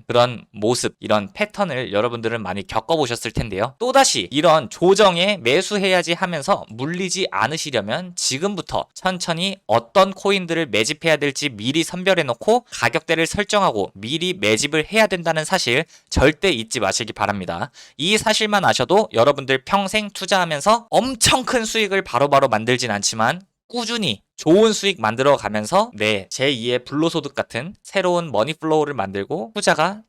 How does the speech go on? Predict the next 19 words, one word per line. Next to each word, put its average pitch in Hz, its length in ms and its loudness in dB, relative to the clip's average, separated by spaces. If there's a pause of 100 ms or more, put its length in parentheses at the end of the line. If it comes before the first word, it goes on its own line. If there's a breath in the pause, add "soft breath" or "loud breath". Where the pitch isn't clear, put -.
재밌어질 131 540 -6
수 - 160 -10
있다. - 440 -8
이런 170 300 2
재밌는 190 480 -4
투자를 165 340 0
하실 165 240 -6
분들 95 400 -12 (240)
화면에 156 300 -2
보이는 135 300 -4
제 120 100 -8
개인 117 300 -4
연락처 120 580 -6
공일공 123 480 -6 (100)
팔사오구 139 600 -2
팔오공팔 185 560 -4
번으로 110 460 -6
문자 127 400 -6 (100)
숫자 - 380 -6